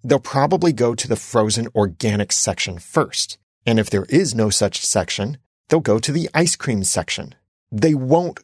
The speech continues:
go to the pet food section looking for ice cream. They expect to find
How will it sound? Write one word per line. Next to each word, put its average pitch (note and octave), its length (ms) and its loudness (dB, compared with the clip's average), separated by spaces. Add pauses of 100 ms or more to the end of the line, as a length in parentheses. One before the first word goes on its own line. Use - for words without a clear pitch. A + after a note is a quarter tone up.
(140)
go G#2 340 4
to - 140 0
the A2+ 100 2
pet - 280 0
food G2+ 300 2
section F#2 560 -2
looking A#2+ 500 0
for - 220 -2
ice A2+ 200 2
cream. - 300 -10 (280)
They G#2 100 4
expect A2 500 -2
to - 100 -4
find F#2+ 380 0